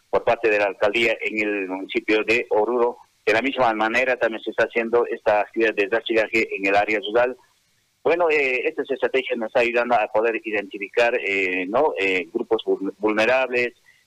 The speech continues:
eh, pacientes que sospechosos. Bueno, los segundos niveles,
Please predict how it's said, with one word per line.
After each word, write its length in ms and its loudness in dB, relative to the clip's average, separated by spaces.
eh, 320 0
pacientes 500 -2
que 380 2
sospechosos. 880 -2
Bueno, 280 2
los 240 -2
segundos 440 2
niveles, 480 0